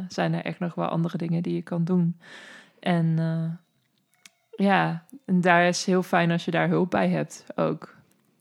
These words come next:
Want het is heel moeilijk om een aandoening te hebben überhaupt al. Ik bedoel, dat is op zichzelf is dat al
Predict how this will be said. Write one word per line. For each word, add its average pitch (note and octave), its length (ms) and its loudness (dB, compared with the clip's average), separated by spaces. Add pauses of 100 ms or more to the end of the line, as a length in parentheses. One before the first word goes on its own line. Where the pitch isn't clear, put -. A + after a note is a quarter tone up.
(260)
Want G3 160 2
het F3 120 2
is F3 180 0
heel F3 220 2
moeilijk D#3 380 0
om D3+ 380 -4
een D#3 220 -2
aandoening D3+ 520 -2
te D#3+ 80 -8
hebben D#3 300 -4
überhaupt D#3 480 -2
al. D3+ 220 -4
Ik D#3 120 -10
bedoel, D#3+ 280 -6
dat E3 160 -6
is - 100 -12
op E3 100 -12
zichzelf D#3+ 420 -4
is E3+ 120 -10
dat D#3+ 180 -10
al E3 360 -4